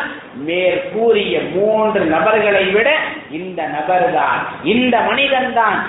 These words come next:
மிகுந்த எச்சரிக்கையோடு இருக்க வேண்டும் என்பதை குர்ஆனும் ஹதீஸும்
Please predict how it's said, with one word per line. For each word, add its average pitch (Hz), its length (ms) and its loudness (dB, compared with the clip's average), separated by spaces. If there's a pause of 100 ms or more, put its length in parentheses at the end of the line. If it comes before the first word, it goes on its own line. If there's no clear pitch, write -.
(140)
மிகுந்த 175 500 -4
எச்சரிக்கையோடு 214 1300 4
இருக்க 240 280 2
வேண்டும் 185 440 -2
என்பதை 160 440 0 (300)
குர்ஆனும் 170 580 2
ஹதீஸும் 240 580 -2